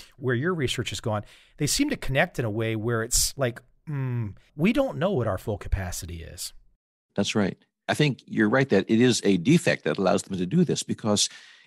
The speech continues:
Speaker 2: it's adaptive for us as animals to forget things that aren't currently relevant. If you try to remember where you parked your car, it doesn't help to remember every time you've ever parked the car in the past. You want to forget all those past times and just remember the most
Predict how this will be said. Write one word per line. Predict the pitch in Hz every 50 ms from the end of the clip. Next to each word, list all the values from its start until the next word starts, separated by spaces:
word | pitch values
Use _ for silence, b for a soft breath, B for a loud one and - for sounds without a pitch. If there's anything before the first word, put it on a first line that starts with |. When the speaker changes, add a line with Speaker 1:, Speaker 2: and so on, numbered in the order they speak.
| B -
Speaker 2:
it's | - -
adaptive | 113 90 82 117 147 165 - - - 98 92
for | - - - 95 78 76 90
us | 104 104 - - - -
as | 95 90 -
animals | - 123 151 143 113 85 78 82 95 - - - b b b b b b
to | - 131
forget | 113 - 117 104 98 156 170 170 -
things | - 107 90 85 85 -
that | - - - -
aren't | 95 98 101 95 - _ _ _ _ -
currently | - 110 107 98 - 104 107
relevant. | 104 131 156 170 160 - - - - - - - _ _ _ _ _ _ _ _ _ -
If | -
you | 147 143
try | - - 151 147 147
to | 143 - 127
remember | 117 110 104 110 131 151 147 113 95 80 78 76 - _ _ _ _ _ _ -
where | 107 117 131 135
you | 123 113 113
parked | - - 135 127 117 - 101
your | 95
car, | - - - 156 131 82 71 73 - _
it | _ _ -
doesn't | 160 156 135 120 113
help | 123 160 147 139 -
to | - 117
remember | 113 113 120 117 98 - - - _ -
every | 151 147 127 131
time | 117 - 143 131 117 110
you've | 113 -
ever | - 104 110 104
parked | - - 107 92 -
the | - -
car | - 160 143 113 98
in | 95
the | 90
past. | - 170 185 - - 156 - - - - _ _ _ -
You | 123 117
want | 120 120 113
to | 104
forget | - - 107 104 - 175 175 -
all | 107 104 101 92
those | 92 92 90 - - - _ _ _ _ _ _ _ -
past | - 143 175 185 - -
times | - - 85 87 - -
and | 104 101
just | 113 127 - -
remember | - 110 110 107 117
the | 104 107
most | 104 107 104 - -